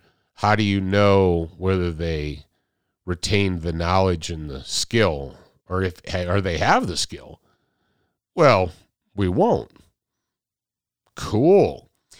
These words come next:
So the Army, faced with these issues, and what are they doing? Oh, and don't forget the, uh, the, the universal safety stand down where they talked about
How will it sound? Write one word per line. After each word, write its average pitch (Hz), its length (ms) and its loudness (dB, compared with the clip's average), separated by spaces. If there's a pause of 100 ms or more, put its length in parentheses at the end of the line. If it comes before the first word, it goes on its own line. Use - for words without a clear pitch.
(400)
So 127 640 4 (760)
the 117 180 0
Army, 120 680 4 (640)
faced 156 420 4
with 117 140 2
these 110 240 2
issues, 95 720 0 (1300)
and 120 160 2
what 123 200 4
are 147 80 6
they 143 100 4
doing? 143 360 4 (240)
Oh, 135 220 6
and 113 280 0
don't 107 180 4
forget 113 400 2
the, 87 360 0
uh, 80 160 0 (540)
the, 92 280 0
the 87 200 -4
universal 107 1000 2
safety 110 560 0
stand 117 460 2
down 92 400 2
where 90 180 2
they 90 160 0
talked 98 320 -2
about 90 400 -2